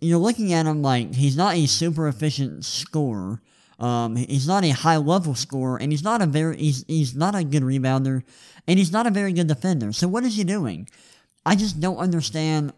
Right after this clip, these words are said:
the way, I don't really get his play style now. What he's turned into is someone that isn't worth what he's getting paid right now, and he's not a star-level player, and probably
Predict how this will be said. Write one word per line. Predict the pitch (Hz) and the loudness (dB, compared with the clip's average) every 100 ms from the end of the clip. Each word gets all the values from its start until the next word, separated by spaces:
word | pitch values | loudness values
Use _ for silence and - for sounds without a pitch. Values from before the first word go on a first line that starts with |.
| _ _ _ | _ _ _
the | 151 160 | 0 2
way, | 185 165 | 2 2
I | 165 | 0
don't | 214 - - - | 0 -2 -8 -2
really | 165 185 | 4 4
get | 147 139 156 | 4 6 6
his | 147 127 | 4 2
play | - 135 | 0 0
style | 131 139 131 127 | 0 0 0 2
now. | 123 123 123 123 - - - _ - | 0 0 0 -2 -4 -16 -20 _ 0
What | - 220 | 6 6
he's | 240 | 6
turned | - 175 143 | 4 2 4
into | 143 139 147 143 131 - - _ _ - | 2 4 2 2 0 -6 -20 _ _ -4
is | 147 151 143 | 2 2 2
someone | - 170 170 170 | 2 0 2 2
that | 151 127 - _ - | 2 0 -2 _ -2
isn't | 175 185 180 | 2 2 -2
worth | 127 143 151 143 | -2 -2 -2 -2
what | 135 | -2
he's | 131 123 | -2 -2
getting | 131 110 | -2 -2
paid | 104 131 160 | 0 0 0
right | 127 104 | 0 -2
now, | 95 98 - | -4 -6 -4
and | 131 | 2
he's | 214 226 | 2 2
not | 180 214 | 2 2
a | 135 | 0
star-level | 117 139 135 120 113 107 | 0 0 0 -2 -2 -4
player, | 104 135 156 117 101 | -6 -2 -2 -2 -4
and | 127 | -6
probably | - 196 214 156 139 | -2 -2 0 0 -2